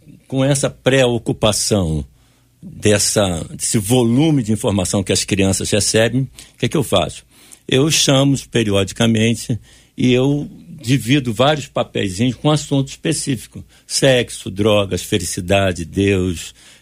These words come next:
é, justiça, verdade, mentira. E escondo.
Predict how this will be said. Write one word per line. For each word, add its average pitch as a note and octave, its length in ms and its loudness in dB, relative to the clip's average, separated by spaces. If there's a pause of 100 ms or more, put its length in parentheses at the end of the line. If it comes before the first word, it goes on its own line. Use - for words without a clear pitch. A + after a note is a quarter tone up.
é, F2 440 2
justiça, G2 680 2
verdade, F#2+ 680 0
mentira. G2+ 840 0 (480)
E C3 240 4 (100)
escondo. C3+ 760 0